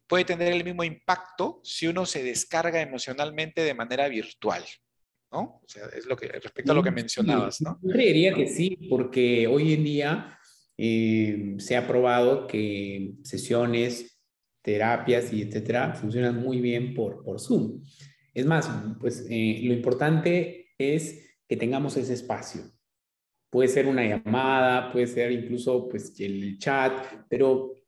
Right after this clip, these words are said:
Speaker 2: tenemos que tener un espacio. Más, ¿saben qué? Porque muchos de nosotros, y en este caso muchos de ustedes, muchas de ustedes,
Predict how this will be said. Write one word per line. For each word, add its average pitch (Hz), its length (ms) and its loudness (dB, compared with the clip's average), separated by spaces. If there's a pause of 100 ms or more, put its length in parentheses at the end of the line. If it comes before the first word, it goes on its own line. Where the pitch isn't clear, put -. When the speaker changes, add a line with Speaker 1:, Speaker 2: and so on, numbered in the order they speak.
(160)
Speaker 2:
tenemos 196 420 0
que - 120 -2
tener 127 320 -4
un 147 100 0
espacio. 139 600 -4
Más, 208 320 2
¿saben 190 280 2
qué? - 440 0 (260)
Porque 127 300 2
muchos 165 360 2
de 156 80 2
nosotros, 123 720 -2
y 110 180 0
en 110 80 0
este 113 220 -4
caso 117 240 -2
muchos 113 320 -2
de 113 60 -4
ustedes, 110 640 2
muchas 120 340 -4
de 110 60 -2
ustedes, 104 480 -2